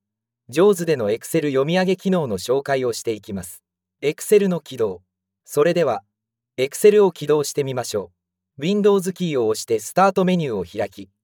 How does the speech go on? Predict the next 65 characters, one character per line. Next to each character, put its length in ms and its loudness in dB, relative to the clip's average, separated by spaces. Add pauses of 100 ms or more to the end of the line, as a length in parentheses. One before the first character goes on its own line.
(400)
検 220 0
索 220 0
ボ 100 0
ッ 60 -6
ク 100 -18
ス 140 -10
に 180 -6
Excel、 460 -8 (640)
イ 40 -8
ー 200 -10 (500)
エ 60 4
ッ 120 -4
ク 80 -18
ス 220 -14 (460)
シ 400 -10 (240)
ー 40 -10
イ 120 -8
ー 80 -18 (260)
エ 100 2
ル 240 -6
と 120 0
入 220 -2
力 200 -2
す 140 -8
る 100 -2
の 80 -2
が 140 -4
最 340 0
も 140 -4
簡 180 -8
単 220 -6
で 80 -8
す。 200 -18 (440)
起 160 -4
動 160 4
す 120 -4
る 120 -2
と、 220 -6 (440)
ど 160 4
の 100 6
よ 140 4
う 60 2
な 100 2
フ 80 -2
ァ 100 6
イ 40 0
ル 120 0
を 60 0
開 240 2
く 80 -8
か 160 -2
を 60 -2
選 240 -4
択 180 -4
す 140 -6
る 100 0
画 120 4
面 180 -2
が 80 -4
表 300 -2
示 40 -10
さ 140 -4
れ 100 -4
ま 80 -8
す。 220 -18